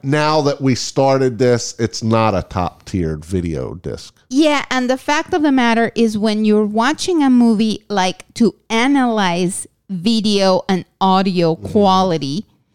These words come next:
Speaker 2: it is very different because you're actually actively looking for things that may not be great.
Speaker 1: Yes, and it's a shame because this was all shot on top-tier digital cameras.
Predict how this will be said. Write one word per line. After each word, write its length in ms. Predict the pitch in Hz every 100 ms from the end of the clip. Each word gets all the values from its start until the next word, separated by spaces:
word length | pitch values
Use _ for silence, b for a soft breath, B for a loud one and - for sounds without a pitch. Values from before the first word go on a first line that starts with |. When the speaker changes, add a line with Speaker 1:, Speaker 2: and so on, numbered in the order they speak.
| _ -
Speaker 2:
it 140 | 202
is 200 | 190 180
very 440 | 175 185 151 156 226
different 580 | 233 349 302 202 73 -
because 360 | 185 233 202 208
you're 200 | 226 247
actually 760 | 247 - - 294 277 247 - _
actively 960 | 285 359 - - 254 202 240 208 240 302 _
looking 680 | - 233 226 185 202 214 240 - _ _ _ -
for 320 | - - 247
things 680 | 247 - 165 151 233 - - - _ -
that 180 | 254 247
may 220 | 233 220
not 300 | 247 269 -
be 100 | 320
great. 540 | - 427 247 - - - _
Speaker 1:
Yes, 480 | 143 147 151 104 -
and 160 | 131 127
it's 160 | 123 -
a 80 |
shame 400 | 123 - 165 185
because 340 | 131 123 117 101
this 240 | 151 -
was 160 | 175 151
all 260 | - 131
shot 480 | 131 - 117 101 107
on 160 | 117 98
top-tier 680 | - 107 117 _ - 95 98
digital 480 | 95 95 85 92 98
cameras. 680 | - 117 151 85 69 -